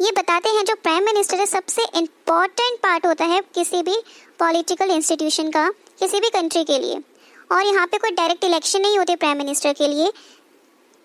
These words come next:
जो president होता है वो appoint करता है या फिर एक पार्टी बनाता है जिसकी वजह से मतलब, और फिर लोकसभा में majority पे, अ, पास होता है, जैसे कि फिर इससे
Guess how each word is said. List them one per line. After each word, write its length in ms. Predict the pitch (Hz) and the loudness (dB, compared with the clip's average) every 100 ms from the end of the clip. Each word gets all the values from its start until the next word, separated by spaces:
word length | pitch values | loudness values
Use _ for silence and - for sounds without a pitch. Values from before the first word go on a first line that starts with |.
| _ _ - 349 | _ _ -12 -4
जो 120 | 403 | -4
president 600 | - 339 330 403 494 453 | 0 0 2 0 0 0
होता 200 | 359 349 | 0 2
है 200 | 359 359 | 2 2
वो 140 | 349 | 2
appoint 420 | 415 320 294 311 | 0 2 0 0
करता 240 | 349 320 339 | 0 0 2
है 300 | 339 339 403 - _ - | 2 0 -2 -8 _ -4
या 120 | 349 | -2
फिर 160 | 349 415 | 0 -2
एक 100 | 427 | 0
पार्टी 300 | 370 330 415 | 0 0 0
बनाता 340 | 381 349 311 | 0 0 0
है 280 | 320 320 359 - | 0 2 0 -2
जिसकी 300 | 339 - 415 | -6 -4 -2
वजह 240 | 359 339 | 0 -2
से 120 | 349 | -2
मतलब, 260 | 349 339 370 _ - - - - | -2 0 -2 _ -20 -20 -14 -2
और 140 | 330 330 | 0 0
फिर 180 | 403 392 | 2 4
लोकसभा 560 | 392 415 - 392 370 | 2 0 -2 0 2
में 120 | 349 | 2
majority 560 | 370 349 285 330 359 392 | 0 0 0 0 2 0
पे, 80 | 392 | -2
अ, 100 | 349 - - | -4 -10 -4
पास 540 | 294 285 - 311 330 | -2 -2 0 0 0
होता 140 | 339 339 | 0 0
है, 260 | 339 349 440 - - _ - | 2 0 -2 -14 -20 _ -12
जैसे 380 | 294 349 349 359 | -2 -2 0 -2
कि 220 | 370 440 - - - | -2 -4 -6 -10 -8
फिर 280 | - 381 403 | -2 0 0
इससे 360 | - - 349 | -4 -2 0